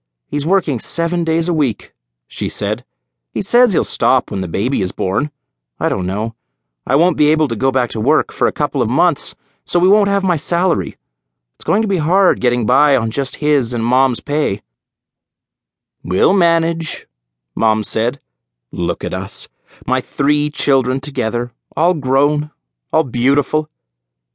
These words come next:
It's almost four years since everything happened, and we're still here, still together." "Remember Crazy Shopping Day?"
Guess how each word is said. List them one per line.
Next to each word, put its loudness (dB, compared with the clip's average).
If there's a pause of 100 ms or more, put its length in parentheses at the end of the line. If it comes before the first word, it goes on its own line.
(180)
It's -8
almost 0
four 4
years 4
since -4
everything -2
happened, -4 (400)
and -2
we're 4
still 0
here, 0 (420)
still 0
together." -4 (1120)
"Remember 2
Crazy 2
Shopping 2
Day?" 2